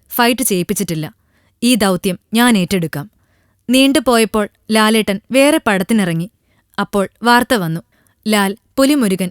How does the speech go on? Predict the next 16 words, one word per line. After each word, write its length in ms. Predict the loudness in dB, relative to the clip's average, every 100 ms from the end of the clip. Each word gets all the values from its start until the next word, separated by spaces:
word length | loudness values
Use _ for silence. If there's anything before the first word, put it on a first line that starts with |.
| -6
ഉപേക്ഷിച്ചെന്ന്. 560 | -2 -2 -2 -6 -8 -10 _ _ _ _ _ -4
നിരവധി 360 | 0 2 2 2
തവണ 380 | 2 0 -2 -2
പല 200 | 0 0
കാരണങ്ങളാൽ 600 | 0 0 0 0 0 -2 -6 -2
കയറിയിറങ്ങി 640 | 0 2 2 0 -2 -6 _ _ 0
ഒരു 140 | 2
വർഷമെടുത്താണ് 840 | 2 0 0 0 0 -2 -2 -4 -8 _
പടം 240 | -2 0 0
തീർത്തത്. 420 | -2 -4 -8 -10 _ _ _ _ _ _ -4
അതിനിടയ്ക്ക് 560 | 0 2 0 -2 -6 -8 _ _ 0
പേരു 260 | 2 4 2
പറയാൻ 280 | 2 2 -2
ഇഷ്ടപ്പെടാത്ത 640 | -4 -2 -2 0 -2 -6 -10 _
പല 180 | 0 0
പ്രമുഖരും 520 | 0 -2 -2 -4 -6